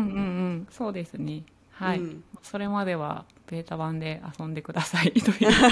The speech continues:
Speaker 2: <laughs>
Speaker 1: 感じでございます。
Speaker 2: はい。クリエイティブクラウドアプリでダウンロードできますね。
Speaker 1: あ、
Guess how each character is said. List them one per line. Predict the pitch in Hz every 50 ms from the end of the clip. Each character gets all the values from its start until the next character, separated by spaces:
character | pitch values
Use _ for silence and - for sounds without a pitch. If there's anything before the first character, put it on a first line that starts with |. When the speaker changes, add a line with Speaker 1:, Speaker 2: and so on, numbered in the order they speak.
| 247 262 247 254
Speaker 2:
<laughs> | 254 247 240 - - - - - - 370 320
Speaker 1:
感 | - - 214 175 160
じ | 147 - 151
で | 143 151
ご | 147 147 139
ざ | - 139 135
い | 139
ま | 139 147 196 175 170 151 143
す。 | - 233
Speaker 2:
は |
い。 | 202 - 254
ク | -
リ | 240 254
エ | 269 269
イ | 262
テ | 269 269
ィ | 262
ブ | 262
ク | 262 - 262
ラ | 247 247
ウ | 233
ド | 240
ア | 240 233
プ | - 202
リ | 160 151
で | 143 135 135
ダ | 147 147
ウ | 147
ン | 147
ロ | 147
ー | 135
ド | 127
で | 135 135
き | - 139
ま | 135 139
す | - -
ね。 | 135 160
Speaker 1:
あ、 | 180 196